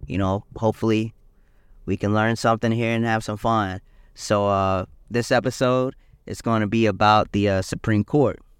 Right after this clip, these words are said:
And I think this is a very, very, very underappreciated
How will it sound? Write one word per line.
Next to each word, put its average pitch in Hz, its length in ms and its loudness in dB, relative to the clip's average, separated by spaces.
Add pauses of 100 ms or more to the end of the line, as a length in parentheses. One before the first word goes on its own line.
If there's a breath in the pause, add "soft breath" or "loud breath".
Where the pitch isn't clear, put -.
(460)
And 90 100 -6
I 104 60 -2
think 101 180 2
this 104 140 -2
is 95 60 -4
a 90 60 -2
very, 117 400 2
very, 110 300 2
very 107 440 2 (920)
underappreciated 117 1000 2